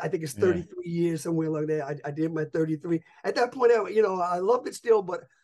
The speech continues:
Speaker 1: I, I was kind of ready to move on. You get, when you get older, you know what I mean? The, the en-,
Speaker 2: Mm-hmm.
Speaker 1: energy level goes down. I was ready to do other things at that point. But, uh, and then in the, where the pension system works, after thirty-three years, you, you, you know,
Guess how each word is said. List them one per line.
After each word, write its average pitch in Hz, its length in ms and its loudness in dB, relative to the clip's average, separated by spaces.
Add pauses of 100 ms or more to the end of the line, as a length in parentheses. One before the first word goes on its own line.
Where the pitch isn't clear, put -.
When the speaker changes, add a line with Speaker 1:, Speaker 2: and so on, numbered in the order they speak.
(200)
Speaker 1:
I, 170 200 -2
I 165 60 -4
was 160 140 -2
kind 185 200 -8
of 170 60 -6
ready 175 240 -2
to 170 80 -4
move 175 300 -4
on. 180 380 -4
You 170 60 -6
get, 185 180 0
when 226 100 -6
you 269 100 -8
get 233 120 0
older, 196 300 2
you 190 160 2
know 190 100 -2
what 185 80 -2
I 185 60 -2
mean? 185 160 -4
The, 156 140 -6
the 160 140 -10
en-, 175 140 0
Speaker 2:
Mm-hmm. 110 80 -4
Speaker 1:
energy 196 240 -2 (100)
level 170 180 -8
goes 165 200 -6
down. 190 240 -4
I - 20 -2
was 226 120 -6
ready 185 160 -2
to 160 80 -6
do 156 160 -4
other 139 180 -8
things 139 300 -6
at 135 100 -18
that 120 220 -12
point. 127 220 -14 (540)
But, 135 280 -6
uh, 123 220 -8 (260)
and 170 120 2
then 165 120 2
in 165 100 2
the, 156 80 0
where 165 140 -2
the 160 80 -2
pension 180 440 -6
system 139 560 -8
works, 139 440 -2 (420)
after 147 260 -4
thirty-three 147 540 0
years, 160 420 2
you, 170 80 -8
you, 175 420 -2
you 165 140 0
know, 113 160 -4